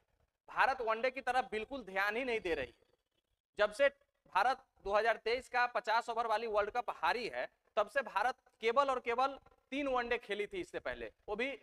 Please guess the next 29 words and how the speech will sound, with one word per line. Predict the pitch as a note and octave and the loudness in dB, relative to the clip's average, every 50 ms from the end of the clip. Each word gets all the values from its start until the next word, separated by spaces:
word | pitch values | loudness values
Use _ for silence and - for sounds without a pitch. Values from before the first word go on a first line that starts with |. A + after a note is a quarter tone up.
| _ - | _ -4
साउथ | - A3 A#3+ B3 A#3+ | 0 0 0 0 0
अफ्रीका | B3 G#3+ - F#3 E3 - C#3+ B2+ | -2 -6 -6 -6 -4 -2 -4 -4
से, | - - A2 G#2+ - _ _ - | -4 -8 -12 -14 -14 _ _ -2
और | F#3 G3+ A3 | 0 0 0
उसमें | A#3 A3 - C4 C#4 C4+ | 0 -2 -2 -2 -2 -2
भी | A3 F3+ | -2 -6
कुछ | - C#4 - - A#3+ | -10 -12 -10 -10 -10
स्टार | A3+ - - A#3 A#3 A#3+ A#3+ | -10 -2 2 4 4 4 2
प्लेयर | - A#3+ A3+ A#3 B3 A#3+ | 0 -2 0 0 0 0
जो | A#3+ A3+ | -2 -2
हमारे | A3 G#3+ A3 A3 A#3 | 0 0 0 -2 -2
विराट, | G#3+ A3 A3 A3 A3+ A#3 - _ A3 | -2 0 2 2 2 2 0 _ -4
रोहित, | G#3+ G#3 A#3 - _ _ | -4 -4 -4 -6 _ _
कुछ | - A3 - - - | -14 -14 -6 0 2
है | A3 A3+ A3 | 2 2 2
ऐसे | G3+ - A#3+ A3+ | 2 -2 -4 -4
थे | - B3 B3 | -2 -4 -4
प्लेयर | - A3 F#3 F#3 G3+ A#3+ B3+ - _ _ _ - | -2 -4 -2 2 2 2 0 -2 _ _ _ -10
जो | G3+ | -6
शायद | - - G3+ A3 A#3+ A3+ | -2 2 4 4 4 2
नहीं | G#3+ G3+ G3+ F#3+ G#3 G3 - - | -2 -4 -4 -2 -4 -4 -6 -8
थे, | C3 - - _ _ - | -12 -14 -14 _ _ -12
मुझे | G3+ G3+ A#3+ A#3+ | -6 -2 0 2
जहां | A#3 G#3+ A3 A3 | 2 2 2 2
तक | A3+ A3+ A3+ | 0 -2 0
याद | G#3+ G3+ G3+ F#3+ F#3 | 0 0 2 2 2
आ | D#3+ D3 | 2 2
रहा | C3+ A#2 A2 G#2 | 2 0 -4 -6
है। | G#2 G#2 | -10 -12